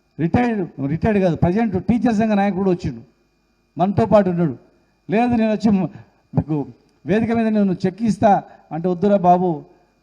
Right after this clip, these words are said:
లేనిపోని కుట్రలు చేస్తా నిన్ను, వద్దు" అంటే, "లేదు, లేదు, మేమంతా తెలంగాణ బాగుపడుతుందని తెచ్చుకున్నాం, కానీ ఇంత ఆగమైతే అనుకోలేదు, నమ్మినాం,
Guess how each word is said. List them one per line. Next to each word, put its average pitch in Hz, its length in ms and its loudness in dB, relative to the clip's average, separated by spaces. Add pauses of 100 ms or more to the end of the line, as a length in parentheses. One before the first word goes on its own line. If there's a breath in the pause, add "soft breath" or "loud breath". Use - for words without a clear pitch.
(140)
లేనిపోని 196 480 0
కుట్రలు 190 420 -2
చేస్తా 170 220 -4
నిన్ను, 156 300 -4 (580)
వద్దు" 143 280 -4
అంటే, 160 180 -4
"లేదు, 180 260 -4
లేదు, 185 300 -2 (1500)
మేమంతా 190 500 0
తెలంగాణ 196 440 -2
బాగుపడుతుందని 185 600 0
తెచ్చుకున్నాం, 175 420 -4
కానీ 160 220 -4 (140)
ఇంత 170 140 -2
ఆగమైతే 196 420 0
అనుకోలేదు, 160 420 -4
నమ్మినాం, 165 400 -2